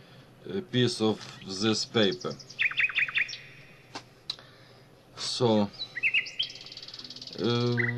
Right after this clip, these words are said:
how you will see, how, nothing special, some little lace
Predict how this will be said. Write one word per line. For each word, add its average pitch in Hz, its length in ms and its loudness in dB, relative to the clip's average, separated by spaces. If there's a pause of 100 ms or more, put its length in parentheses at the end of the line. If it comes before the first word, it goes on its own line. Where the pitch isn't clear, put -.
(220)
how 151 180 6
you 143 240 6
will 135 240 6
see, 135 580 4 (600)
how, 98 200 -6 (920)
nothing 120 640 6
special, 156 840 6 (280)
some 113 420 6 (220)
little 113 360 4
lace 143 880 4